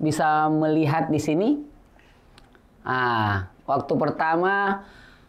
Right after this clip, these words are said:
eh, ungkapan apa yang diucapkan oleh Roma misalnya?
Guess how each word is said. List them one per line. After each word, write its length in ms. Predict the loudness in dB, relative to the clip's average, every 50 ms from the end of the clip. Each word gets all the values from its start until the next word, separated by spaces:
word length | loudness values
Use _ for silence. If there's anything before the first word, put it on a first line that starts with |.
| -20 -20 -20 -20 -20 -20 -20 -14 -6 -2
eh, 480 | 0 0 2 2 2 2 2 2 2 2 2
ungkapan 560 | 2 0 2 0 0 0 0 0 0 2 2
apa 320 | 0 0 0 0 0 2 2
yang 240 | 2 2 2 2
diucapkan 560 | 2 0 0 0 -2 -2 -4 -4 -4 -2 0 0 2
oleh 320 | 2 2 2 2 0 -2 -6 -10 -18 -20 -20 -20 -20 -20 -20 -20 -20 -20 -20 -16 -8
Roma 560 | -4 -2 0 2 2 2 2 2 2 2 0
misalnya? 540 | 0 0 0 0 0 2 0 0 -2 -4 -10